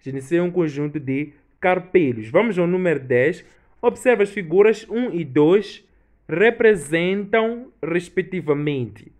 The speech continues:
Bom, a figura um, o que é? Que tipo de planta é? E a figura dois, o que é? Bem, podemos observar aqui que essa aqui é uma, uma pteridófita.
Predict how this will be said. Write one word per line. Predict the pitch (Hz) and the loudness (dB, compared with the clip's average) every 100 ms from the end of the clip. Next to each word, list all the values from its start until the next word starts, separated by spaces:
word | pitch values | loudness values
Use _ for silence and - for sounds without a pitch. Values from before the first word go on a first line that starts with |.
| _ _ _ _ - | _ _ _ _ 0
Bom, | 185 269 160 131 - | 2 2 -2 -6 -8
a | - | -8
figura | 208 185 196 277 262 - | -6 -6 -4 -4 -6 -6
um, | 254 226 180 | -4 -2 -2
o | |
que | 175 220 226 | -4 -6 2
é? | 175 120 | 2 2
Que | 107 156 | -4 -10
tipo | 226 220 | -10 -8
de | 165 151 | -8 -6
planta | 160 170 175 | -6 -4 -4
é? | 135 196 226 - _ - | -2 -4 -4 -12 _ -8
E | 208 | -2
a | 226 | -2
figura | 220 156 175 | -2 -4 -2
dois, | 185 147 165 170 | -2 0 0 0
o | 151 | -6
que | 185 185 | -2 0
é? | 143 110 - _ _ - | 2 0 -8 _ _ 2
Bem, | 233 220 | 2 4
podemos | 220 196 214 | 0 0 -2
observar | 175 175 180 151 165 | -4 -2 -4 0 0
aqui | 190 170 - 196 240 254 | 0 -2 -10 -8 -6 -4
que | 202 | -2
essa | 202 202 | 0 0
aqui | 196 196 214 202 | -4 -4 -6 -4
é | 196 | -2
uma, | 208 208 208 214 | 0 -2 -4 -4
uma | 202 | -4
pteridófita. | 196 196 180 160 139 143 156 202 226 190 220 | -4 -4 2 2 2 4 4 2 -4 -4 -6